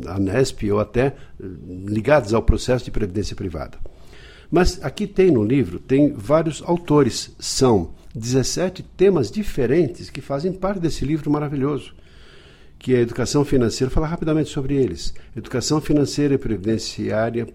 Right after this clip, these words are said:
comportamental, previdência, cultura, barreiras, desafios, seguro,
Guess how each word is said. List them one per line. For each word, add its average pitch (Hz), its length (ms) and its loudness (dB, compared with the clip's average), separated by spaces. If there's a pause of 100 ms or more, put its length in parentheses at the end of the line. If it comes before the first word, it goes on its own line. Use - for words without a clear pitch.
comportamental, 113 920 0 (640)
previdência, 131 600 0
cultura, 160 560 2
barreiras, 120 420 0
desafios, 107 800 -6
seguro, 143 680 0